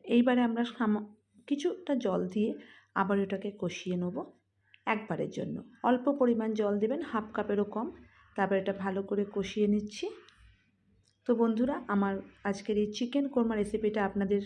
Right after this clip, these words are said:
সবার কেমন লাগলো, এটা কিন্তু জানাতে একদমই ভুল করবেন না।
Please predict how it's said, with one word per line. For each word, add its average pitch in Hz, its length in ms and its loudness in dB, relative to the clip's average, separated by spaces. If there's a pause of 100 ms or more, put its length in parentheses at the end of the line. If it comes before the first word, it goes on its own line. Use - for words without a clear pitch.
সবার 196 260 -4
কেমন 196 380 -2
লাগলো, 185 380 -2 (420)
এটা - 160 -6
কিন্তু 190 220 -6
জানাতে 180 400 -4 (120)
একদমই 156 420 -6
ভুল 151 220 -8
করবেন 156 400 -6
না। 185 160 -2